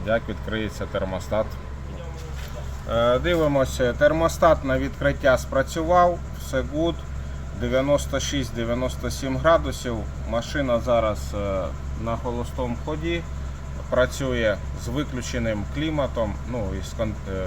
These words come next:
з кліматичною установкою. Що включити, буде трошки падати. Зверніть вашу увагу, що до переробки тут, е,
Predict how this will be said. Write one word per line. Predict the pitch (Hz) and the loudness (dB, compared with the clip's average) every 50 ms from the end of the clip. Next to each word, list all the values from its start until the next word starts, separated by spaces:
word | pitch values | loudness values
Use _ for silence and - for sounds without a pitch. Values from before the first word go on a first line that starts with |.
| 90 90 87 | -4 -4 -6
з | - - - | -6 -4 -2
кліматичною | 127 127 127 120 120 139 135 120 - - 117 110 110 | 0 0 0 0 0 -2 -4 -4 -4 -4 -4 -6 -6
установкою. | 107 - - - 107 104 107 101 95 90 - 87 80 78 73 - - - - - - - - - | -6 -8 -8 -8 -6 -6 -6 -6 -6 -6 -8 -8 -8 -8 -10 -10 -10 -10 -10 -10 -10 -10 -10 -6
Що | - 160 147 | -4 -4 -4
включити, | 135 - 151 147 139 - - 175 165 - 156 131 120 117 104 92 - - - - - | -2 -2 -4 -2 -2 0 0 0 0 2 2 2 2 2 -2 -4 -6 -8 -10 -8 -6
буде | 101 104 113 120 117 123 117 113 110 - - | -6 -4 -4 -2 0 2 2 2 2 0 -2
трошки | 107 117 117 - - - 117 | -4 -4 -2 -2 -4 -4 -4
падати. | - - 101 95 85 78 78 73 - 80 73 76 82 - | -2 0 2 2 2 0 -4 -6 -6 -6 -6 -6 -4 0
Зверніть | 127 139 143 160 170 165 - 151 | 0 2 2 2 0 0 2 6
вашу | 147 143 139 - - 151 | 6 6 6 6 2 0
увагу, | 143 143 143 170 185 190 160 143 123 117 | 0 2 4 6 6 6 4 4 0 -2
що | - - - 120 113 110 104 98 - - - - - - - - - - - | -2 -2 0 2 4 4 2 2 -2 -6 -8 -8 -8 -8 -8 -8 -6 -4 0
до | - 123 127 131 131 127 123 120 113 101 - - - - - - - - - - - | 2 6 6 8 8 8 8 6 6 4 2 -4 -6 -6 -6 -6 -6 -6 -6 -2 2
переробки | 127 123 127 135 139 139 139 139 139 127 110 - - - 107 104 98 90 - - - - - - | 4 6 8 8 8 8 10 10 8 8 8 4 -2 -2 0 0 0 0 -2 -4 -6 -8 -6 -4
тут, | 120 117 113 101 - - | -2 -2 -2 -2 -2 0
е, | 107 104 101 101 98 95 92 | 2 2 4 4 4 2 2